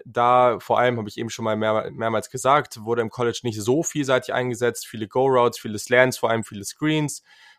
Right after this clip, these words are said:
ähm, macht eben da sehr, sehr viel draus. Das ist natürlich extrem stark. Elf Komma eins Yards after Catch, das ist absolut sensationell, ganz, ganz toll, was er da immer gemacht hat. Und man hat's eben gesehen, das ist,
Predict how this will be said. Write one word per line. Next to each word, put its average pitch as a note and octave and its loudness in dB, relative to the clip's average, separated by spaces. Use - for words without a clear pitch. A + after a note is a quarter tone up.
ähm, A#2 -6
macht B2 -2
eben A2 -2
da G#2+ 0
sehr, G#2 -2
sehr G2+ -2
viel G#2+ -8
draus. G2 -2
Das A2+ -4
ist A2+ -8
natürlich A2+ -2
extrem A2 -4
stark. C3+ 6
Elf - 0
Komma A#2+ 0
eins A#2+ 2
Yards A#2 4
after A2+ 0
Catch, D#3 2
das A#2 0
ist A#2+ -4
absolut C3 0
sensationell, B2 2
ganz, B2 0
ganz A#2 -2
toll, C3+ 2
was C3 0
er C3 0
da B2 0
immer A#2 0
gemacht A#2 -2
hat. A#2 0
Und A2+ -2
man A2 0
hat's C3 -2
eben B2+ -2
gesehen, A#2+ 4
das G#2+ -2
ist, - -8